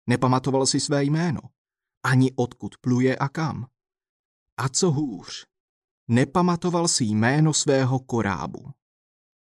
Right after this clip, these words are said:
Vodní tříšť mu smáčela řasy. Moře bylo klidné, protože vědělo, že má před sebou celou věčnost. Přestože je neustále v pohybu, nikdy nikam nespěchá.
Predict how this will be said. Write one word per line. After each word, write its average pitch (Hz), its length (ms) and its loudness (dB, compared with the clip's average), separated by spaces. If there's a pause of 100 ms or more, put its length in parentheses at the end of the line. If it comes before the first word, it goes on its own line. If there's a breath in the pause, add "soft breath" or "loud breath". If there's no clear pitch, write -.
(300)
Vodní 123 440 2
tříšť 156 540 -8 (140)
mu 107 140 -6
smáčela 123 720 -2
řasy. - 460 -10 (1300)
Moře 190 280 4
bylo 185 260 4
klidné, 98 560 -2
protože 110 400 -4
vědělo, 113 540 2
že 156 120 2
má 147 180 2
před - 220 -4
sebou 156 320 2
celou 156 420 0
věčnost. - 640 -4 (840)
Přestože 139 480 2
je 127 120 4
neustále 131 560 0
v - 60 -18
pohybu, 139 440 0 (560 soft breath)
nikdy 190 320 2
nikam 190 300 2
nespěchá. - 640 -4